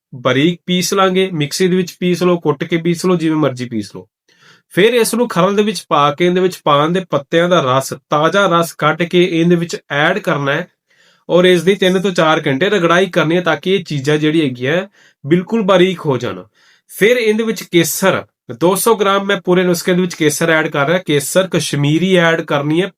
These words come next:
ਪ੍ਰੀਮੀਅਮ ਵਾਲੀ, ਮਹਿੰਗੀ ਐਡ ਕਰਨੀ ਹੈ, ਸਸਤੇ ਦੇ ਚੱਕਰਾਂ ਦੇ ਵਿੱਚ ਨਹੀਂ ਪੈਣਾ। ਮੈਂ ਵੈਦ ਭਰਾਵਾਂ ਨੂੰ ਸਲਾਹ ਦੇ ਰਿਹਾ, ਬਾਕੀ ਆਮ ਬੰਦਾ ਤੇ ਨੁਸਖੇ ਤੋਂ ਦੂਰ ਰਹੇ, ਠੀਕ ਹੈ। ਤੇ ਸਸਤੀ ਚੀਜ਼ ਨਹੀਂ ਐਡ ਕਰਨੀ, ਵਧੀਆ ਚੰਗੀ ਚੀਜ਼ ਐਡ ਕਰਨੀ ਹੈ।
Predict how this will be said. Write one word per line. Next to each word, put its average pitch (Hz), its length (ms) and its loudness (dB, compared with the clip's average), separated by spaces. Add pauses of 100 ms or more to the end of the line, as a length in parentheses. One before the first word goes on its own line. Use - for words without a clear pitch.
ਪ੍ਰੀਮੀਅਮ 220 440 2
ਵਾਲੀ, 120 320 -2 (880)
ਮਹਿੰਗੀ 208 500 0
ਐਡ 214 200 2
ਕਰਨੀ 202 400 0
ਹੈ, 208 140 4
ਸਸਤੇ 190 420 0
ਦੇ 202 120 2
ਚੱਕਰਾਂ 185 400 0
ਦੇ 196 60 -2
ਵਿੱਚ 185 200 -4
ਨਹੀਂ 170 280 2
ਪੈਣਾ। 175 460 2 (400)
ਮੈਂ 156 280 2
ਵੈਦ 160 260 2
ਭਰਾਵਾਂ 165 360 0
ਨੂੰ 175 80 2
ਸਲਾਹ 151 360 2
ਦੇ 156 200 2
ਰਿਹਾ, 156 160 0
ਬਾਕੀ 156 300 -2
ਆਮ 156 260 0
ਬੰਦਾ 165 260 2
ਤੇ 170 180 0
ਨੁਸਖੇ 165 340 -2
ਤੋਂ 165 120 -2
ਦੂਰ 135 280 -2
ਰਹੇ, 156 200 -2 (340)
ਠੀਕ 127 220 -10
ਹੈ। 170 140 -8 (460)
ਤੇ 170 220 4
ਸਸਤੀ 180 600 -2
ਚੀਜ਼ 208 300 0
ਨਹੀਂ 208 220 4
ਐਡ 202 180 2
ਕਰਨੀ, 196 320 -2
ਵਧੀਆ 165 460 0
ਚੰਗੀ 180 400 0
ਚੀਜ਼ 202 240 0
ਐਡ 180 180 2
ਕਰਨੀ 170 420 0
ਹੈ। 185 120 -2